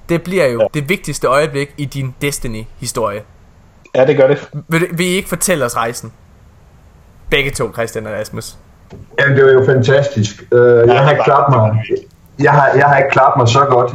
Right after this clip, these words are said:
Speaker 3: i Trials, simpelthen fordi jeg ikke har haft min icebreaker. Jeg er en sniper-guy, øh, og det er jeg bare.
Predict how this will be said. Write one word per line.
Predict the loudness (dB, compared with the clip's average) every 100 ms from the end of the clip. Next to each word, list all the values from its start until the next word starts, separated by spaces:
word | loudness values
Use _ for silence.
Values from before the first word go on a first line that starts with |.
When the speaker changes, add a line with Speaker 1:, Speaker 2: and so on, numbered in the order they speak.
| 0
Speaker 3:
i | 2 2 2
Trials, | 2 2 2
simpelthen | 0 0 0
fordi | 0 2 4
jeg | 4
ikke | 2
har | 2
haft | 0 0
min | 0 2
icebreaker. | 0 -2 0 2 2
Jeg | 4 4
er | 4 2
en | 0
sniper-guy, | 0 2 2 2 2 4 4 4 2 2 2 4 4
øh, |
og | 4
det | 4
er | 4
jeg | 4
bare. | 2 2